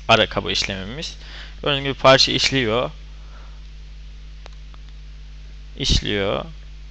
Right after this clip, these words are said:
Üçer milimetre alıyor kaba işleminde. Sonrasında ara kaba, ara kabada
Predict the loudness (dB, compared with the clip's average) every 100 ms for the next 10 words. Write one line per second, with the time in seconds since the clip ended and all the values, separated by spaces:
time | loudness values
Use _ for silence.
0 | -14 -14 -14 -8 2 4 4 2 0 4
1 | 6 6 4 2 0 -6 -12 -12 -4 -2
2 | 2 0 0 -6 -14 -4 4 6 8 6
3 | 2 0 -2 2 6 6 2 -10 -14 -14
4 | -14 -12 -4 0 0 0 4 6 6 4
5 | -4 6 8 8 6 8 8 8 6 2
6 | 4 6 4